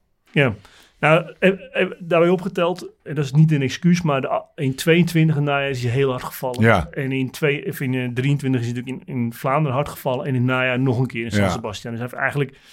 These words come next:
Speaker 1: niet twee volledige seizoenen gedraaid. Eh, maar waar we vooral naar gekeken hebben is van, oké, hoe, hoe lopen die trainingen? Hoeveel trainingsdagen? Wat, waar, waar loopt het weg? En vorig jaar liep het gewoon weg, omdat hij is vrij relaxed, maar hij wil wel trainen. Maar hij heeft zo'n reis, dan verliest hij al, eh,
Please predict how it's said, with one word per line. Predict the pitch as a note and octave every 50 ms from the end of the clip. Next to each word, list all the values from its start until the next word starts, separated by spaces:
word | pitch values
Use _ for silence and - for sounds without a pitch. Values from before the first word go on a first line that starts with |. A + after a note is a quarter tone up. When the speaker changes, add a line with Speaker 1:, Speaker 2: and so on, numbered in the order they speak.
| - - _ _ _
Speaker 1:
niet | - D#3 D#3 D#3+
twee | - - C#3+ C#3+ C#3
volledige | C#3 - C#3+ C3+ C3+ C3 C3 B2+
seizoenen | A#2+ A#2+ A#2 C3 C3 A#2
gedraaid. | G#2+ A2+ G#2+ G#2 G2+ G2+ A#2 - - - - - - - - - _ _
Eh, | - C3+ B2 B2 A#2+ A#2+ A#2+
maar | A#2+ B2+ C#3
waar | C3+ D3 D3+ D3+
we | D3
vooral | C3+ C#3 D3 C#3+ D3+ D#3+
naar | D#3 C#3+ B2+
gekeken | - - D3+ C3+ C3 C3+ C3 C3
hebben | B2 A#2 A#2+ A#2
is | A#2 -
van, | - A#2 A2+
oké, | A#2 G#2 A#2 A2+ A2 A#2 B2 C#3 C#3+
hoe, | C#3 A#2+ C3+ C3 C3+ C#3 D3+ C#3
hoe | C3 C3+
lopen | C3+ B2 A#2+ - B2+
die | A#2+
trainingen? | - - A#2+ A2+ A2 A2 G#2+ G#2+
Hoeveel | A#2 B2+ A#2+ C3 B2+
trainingsdagen? | - C3 B2 A#2+ A#2 A2+ G#2 G#2 A2+ G2+ G#2 G2+ - - A#2
Wat, | B2 A#2+ B2 - -
waar, | B2 B2 B2 A#2 A2+
waar | A#2+ A#2+ A#2+
loopt | A#2+ A#2+ A#2+ B2
het | A#2+
weg? | A#2 B2 A2+ G#2
En | G#2+
vorig | - - C3+ A#2+ A2+
jaar | G#2+ G#2+
liep | A2 A#2 G#2
het | - -
gewoon | - B2 A#2 G#2+ G#2+
weg, | G#2+ G#2+ G#2 -
omdat | A#2+ A2+ A2 A2 -
hij | - -
is | - -
vrij | - - - A#2 A2
relaxed, | G#2 G#2 A#2+ C3+ D3 D3 D3+ -
maar | A#2+ A2 A2 G#2+ - - - _ _ _ _ _
hij | - C3+
wil | C3 B2+ A2+ G#2+
wel | G#2+ A2
trainen. | - D3 D3+ D#3+ C#3+ A2+ G#2+ C#3 D#3 - _ _ _ _ _ _ _ _ _ -
Maar | - B2 A#2+
hij | A#2 A#2+ A#2
heeft | A#2+ B2 -
zo'n | - A#2+ A2+
reis, | A#2+ B2+ B2+ C3+ C#3 C3 - -
dan | - G#2+
verliest | - - B2 B2 A#2+ -
hij | - B2+ A#2+
al, | A#2 A#2 A#2 A#2
eh, | A#2 A#2 A#2 A#2 A#2 A#2 A#2 A#2 A#2+ B2+ C3+ B2+